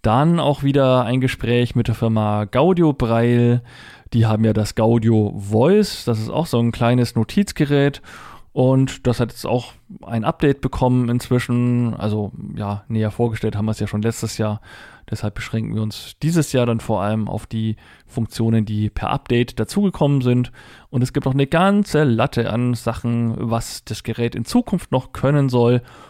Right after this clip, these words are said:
Unter anderem auch direkt Braille-Druck, dass man es also per U S B an einen Braille-Drucker anbindet. Das sind ein paar ganz interessante Sachen.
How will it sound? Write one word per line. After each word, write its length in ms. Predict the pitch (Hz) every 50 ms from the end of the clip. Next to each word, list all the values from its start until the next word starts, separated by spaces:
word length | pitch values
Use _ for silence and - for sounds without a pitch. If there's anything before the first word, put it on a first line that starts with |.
| - - _
Unter 260 | 135 123 117 120 -
anderem 300 | - - 113 113 110 -
auch 160 | 92 - -
direkt 500 | - - 120 - 120 156 - - - -
Braille-Druck, 960 | - 113 - 113 107 131 143 135 - 127 139 143 139 - - - - - - -
dass 180 | - 113 - -
man 80 | 113
es 80 | 110 -
also 140 | 107 107 107
per 140 | - - 117
U 120 | 117 123
S 100 | 120 -
B 200 | - - 117 113
an 140 | 113 110 101
einen 160 | 104 113 117
Braille-Drucker 600 | - 113 113 113 135 143 - - 120 - 120 110
anbindet. 520 | - 113 113 110 113 113 113 117 113 - - - - - - - - - - - _
Das 80 | -
sind 80 | - 120
ein 40 | 113
paar 140 | 123 120
ganz 200 | - 117 113 110
interessante 480 | - 110 - - 110 - 110 110 104 107
Sachen. 480 | 101 - 117 120 139 151 139 135 135